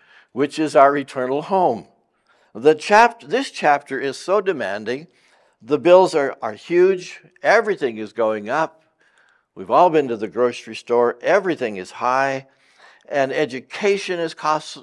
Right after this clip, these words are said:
uh, is costly. It just takes everything. But Jesus, on the other hand, doesn't want us to lose our way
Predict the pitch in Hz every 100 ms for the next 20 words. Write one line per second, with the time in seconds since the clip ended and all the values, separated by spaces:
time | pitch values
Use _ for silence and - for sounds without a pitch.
0 | - 135 120 117 120 131 - 147 143 143
1 | 139 135 - _ - 170 - 240 - _
2 | _ _ - 160 160 170 190 175 90 76
3 | _ _ _ _ _ - 170 156 269 302
4 | 208 165 - - 156 156 196 269 220 131
5 | 110 123 - _ _ _ _ 156 196 233
6 | 175 165 165 156 - 151 147 147 151 151
7 | 160 190 135 82